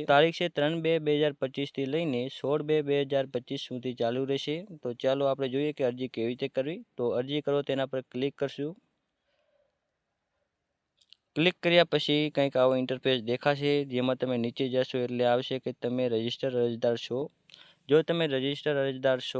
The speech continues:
તો હા કરી નાખો, અને નથી તો ના કરો. એટલે હા કરવાથી જો તમે પહેલાં અરજી કરેલ છે તો તમારે થોડીક જ ડિટેલ નાખવાની રહેશે, અને થોડીક ડિટેલ નાખ્યા પછી તમારું ફોર્મ આ પૂરતું જે પણ પહેલાં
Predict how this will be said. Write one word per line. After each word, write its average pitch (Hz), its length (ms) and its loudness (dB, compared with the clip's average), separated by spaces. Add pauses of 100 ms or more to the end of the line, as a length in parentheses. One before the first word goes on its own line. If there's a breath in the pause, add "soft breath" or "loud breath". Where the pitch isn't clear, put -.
(120)
તો - 160 -2
હા 107 200 4
કરી 135 220 -2
નાખો, 135 260 -4 (360)
અને 120 140 -2
નથી 117 320 -2
તો 147 100 -4
ના 135 240 4
કરો. 120 220 -2 (220)
એટલે 123 220 -2
હા 113 200 6
કરવાથી 156 440 0
જો 143 140 -2
તમે 139 220 -4
પહેલાં 131 280 -2
અરજી 127 220 -4
કરેલ 131 320 -2
છે 147 260 -6
તો 131 180 -8
તમારે 127 280 -4
થોડીક 131 380 -6
જ 147 60 -2
ડિટેલ 135 360 -4
નાખવાની 127 460 -2
રહેશે, 139 240 -4 (500 soft breath)
અને 135 200 0
થોડીક 143 300 0
ડિટેલ 143 280 -2
નાખ્યા 131 360 -2
પછી 135 280 -4
તમારું 127 340 -4
ફોર્મ 123 260 -6
આ 117 100 0
પૂરતું 131 440 -4
જે 127 160 -2
પણ 127 220 -6
પહેલાં 120 480 0